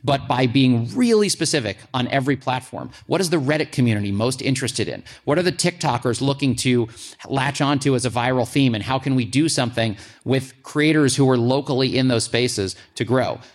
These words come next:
Where Skydance comes in that we're so excited about is that this is gonna give us a whole nother avenue to hopefully build interest and do storytelling specific to that market, um, that will reach people,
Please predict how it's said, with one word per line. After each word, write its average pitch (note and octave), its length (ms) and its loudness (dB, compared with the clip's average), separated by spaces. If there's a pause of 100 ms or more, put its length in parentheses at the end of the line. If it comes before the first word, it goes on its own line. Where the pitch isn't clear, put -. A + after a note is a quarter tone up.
(100)
Where A#2+ 160 0
Skydance F3 600 0
comes A#2+ 280 -2
in A#2 100 0
that G#2+ 100 -6
we're C3+ 120 0
so C3 180 -2
excited C3+ 340 -2
about F3+ 360 -2 (160)
is B2+ 140 0
that B2 200 -4
this G#3 220 0
is C#3+ 100 0
gonna C#3+ 160 2
give C3 160 0
us A#2+ 100 -2
a G#2+ 80 0
whole A3 360 -2
nother D#3 260 0
avenue B2 480 -2 (240)
to C#3 100 -2
hopefully C3+ 640 0 (240)
build E3 300 2
interest C#3 480 0
and C3+ 160 0
do D#3 120 2
storytelling B2 760 0 (140)
specific - 720 -2
to G3 160 -2
that F3+ 220 0
market, D#3+ 440 -2 (400)
um, C3+ 720 0
that C#3+ 240 0
will D#3+ 160 4
reach E3 240 0
people, C#3 400 -2